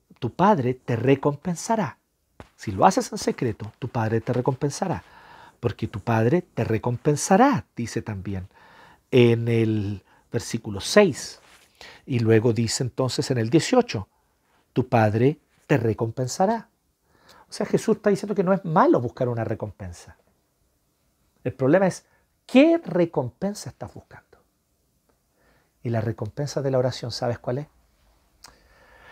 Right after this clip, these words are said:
¿Y sabes qué? Solo los necios la menosprecian. ¿Sabes cuál es la recompensa de la oración? Comunión.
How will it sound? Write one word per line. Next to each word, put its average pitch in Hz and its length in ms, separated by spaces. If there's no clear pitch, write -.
¿Y 127 80
sabes 185 240
qué? - 200
Solo 175 240
los 156 140
necios 156 360
la 165 80
menosprecian. 131 580
¿Sabes 175 180
cuál 180 120
es - 20
la 175 100
recompensa 175 300
de 185 60
la 175 40
oración? 180 320
Comunión. 95 520